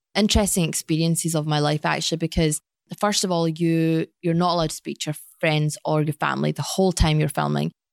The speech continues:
You don't have your phone, you don't have the internet, you have no personal belongings. So they create this, like, pressure cooker environment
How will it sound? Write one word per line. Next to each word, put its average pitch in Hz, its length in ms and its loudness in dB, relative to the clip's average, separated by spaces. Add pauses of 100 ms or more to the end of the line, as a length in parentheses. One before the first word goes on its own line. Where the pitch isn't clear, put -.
You 170 80 -4
don't 202 140 0
have 196 180 0
your 165 80 2
phone, 156 400 0
you 151 60 -2
don't 160 120 0
have 165 140 -2
the 156 100 -4
internet, 151 480 -2
you 160 60 0
have 156 140 -2
no 180 540 2
personal 160 480 -2
belongings. 151 460 0
So - 80 0
they 170 120 0
create 202 300 0
this, 175 200 0
like, 151 160 -2 (400)
pressure 208 400 2
cooker 180 380 0
environment 165 680 0